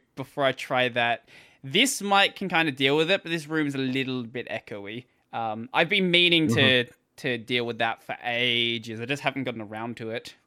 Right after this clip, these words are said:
Speaker 2: So I'll tell you this, I've, I've bought in so much sound dampening crap. I bought those stupid black foam tiles you see all
Speaker 1: Mm-hmm.
Speaker 2: these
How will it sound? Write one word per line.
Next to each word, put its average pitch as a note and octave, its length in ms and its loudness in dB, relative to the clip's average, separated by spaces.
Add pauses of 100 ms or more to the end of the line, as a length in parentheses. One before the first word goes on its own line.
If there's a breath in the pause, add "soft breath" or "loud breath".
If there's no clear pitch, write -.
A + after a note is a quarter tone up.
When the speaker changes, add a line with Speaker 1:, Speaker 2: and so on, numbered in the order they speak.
(600 soft breath)
Speaker 2:
So C3 440 12 (100)
I'll B2+ 140 8
tell C#3 180 6
you A2 100 6
this, E2+ 180 0
I've, B2 340 6
I've B2+ 280 2
bought G#2+ 220 8
in G2+ 120 -4
so - 260 0
much A#2 260 0
sound G#2+ 380 2
dampening G2+ 440 2
crap. G2 480 4 (380 soft breath)
I A#2+ 140 8
bought A#2+ 320 8
those G#2+ 240 2
stupid C3 520 4
black B2 380 6
foam B2 300 6
tiles A2+ 420 6
you A2 80 -6
see E3 220 0
all A2 140 6
Speaker 1:
Mm-hmm. A2 80 0
Speaker 2:
these G#2+ 300 -4